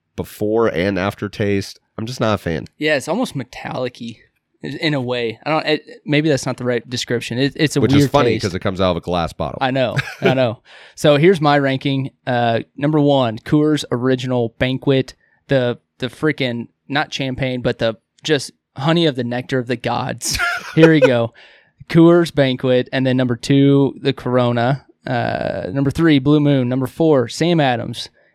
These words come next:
Speaker 2: And I wanna stop there because our first four, we have three out of the f-, the
Speaker 1: Yeah, three out of the
Speaker 2: the
Speaker 1: four we
Speaker 2: top
Speaker 1: agree on.
Speaker 2: four we agree on. Um, so our top fours are pretty close.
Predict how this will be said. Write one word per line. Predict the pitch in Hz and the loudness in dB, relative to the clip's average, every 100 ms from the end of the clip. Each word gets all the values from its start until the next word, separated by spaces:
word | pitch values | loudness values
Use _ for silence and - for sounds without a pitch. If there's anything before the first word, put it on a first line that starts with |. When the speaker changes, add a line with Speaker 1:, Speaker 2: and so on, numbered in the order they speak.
| - | -4
Speaker 2:
And | 151 | 0
I | 139 | 2
wanna | 233 254 | 2 2
stop | 190 160 - | 0 0 2
there | 135 120 | 2 2
because | 120 135 123 | 0 0 0
our | - 190 | 2 0
first | - 170 156 | 0 -2 -2
four, | - 151 135 113 113 - | -2 0 2 0 -2 -4
we | 139 | 0
have | 139 139 131 - _ _ _ _ _ _ _ | 4 4 2 -2 _ _ _ _ _ _ _
three | 156 151 180 180 | 2 4 6 6
out | 156 | 4
of | |
the | 139 | 2
f-, | 123 - _ | -4 -10 _
the | 143 | -4
Speaker 1:
Yeah, | 87 | -4
three | - 127 143 | -2 2 4
out | |
of | 143 | 2
the | |
Speaker 2:
the | 127 | 2
Speaker 1:
four | 123 117 | 4 4
we | 95 85 | 4 2
Speaker 2:
top | 143 110 | 2 2
Speaker 1:
agree | 64 | 2
on. | |
Speaker 2:
four | 139 127 117 | 2 2 2
we | 120 | 0
agree | 117 123 117 | -2 -4 -6
on. | - - 120 _ _ _ | -6 -10 -12 _ _ _
Um, | 127 117 110 120 - | -4 -2 -4 -8 -12
so | - 135 127 117 | -4 0 0 0
our | 139 135 | 0 0
top | 190 208 - | 2 0 0
fours | 160 156 147 | 0 2 2
are | 151 | 0
pretty | - - 170 147 | -2 -2 0 0
close. | - 131 107 117 | -2 -4 -2 -6